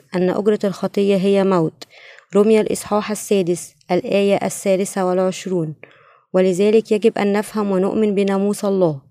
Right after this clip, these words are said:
يجب أن ندفع ثمن الخطايا التي ارتكبناها بأذهاننا وأفعالنا، وفقط عندما ندفع كل أجرة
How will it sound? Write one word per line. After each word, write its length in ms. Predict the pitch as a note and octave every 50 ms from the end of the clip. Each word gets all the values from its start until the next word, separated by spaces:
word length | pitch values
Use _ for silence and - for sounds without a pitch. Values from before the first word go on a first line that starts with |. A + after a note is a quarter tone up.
| _ _ _ _ _ _ -
يجب 240 | G3+ G3+ A3 A3 -
أن 240 | - G#3+ G3+ G3+
ندفع 260 | G#3 G#3 - - G#3+ G3+
ثمن 320 | - - G3 G3 G3+ G3+
الخطايا 680 | G3+ F#3+ - - F#3+ F#3 - G3 F#3+ F3+ F3 F3 F3 - _ _ _ _ _ _ _ _ -
التي 240 | E3 E3+ F3+ - G3+
ارتكبناها 720 | E3+ - - - - G3+ F#3+ E3+ G3 G3 G#3 G#3+ G#3 A3
بأذهاننا 720 | G3+ G3 F#3+ G3+ F#3 E3+ F3+ G3 G3 F#3+ F#3+ G3 F#3+ F#3+
وأفعالنا، 720 | F#3 F#3 - F#3 - - F#3 F3+ F#3 F#3 F3+ F3+ D#3+ D3+ D3 - _ _ _ _ _ _ _ _ _ _ _ _ _
وفقط 400 | F3+ E3 - G#3 - A#3 A3+ A3
عندما 360 | G#3+ G#3 G3+ G3+ G#3+ G#3 G#3+
ندفع 340 | G3+ G3+ G#3+ - - A#3 G#3+
كل 280 | G#3 - G#3+ G3+ G3+ G#3
أجرة 320 | F#3+ - F#3 G#3 G3+ G3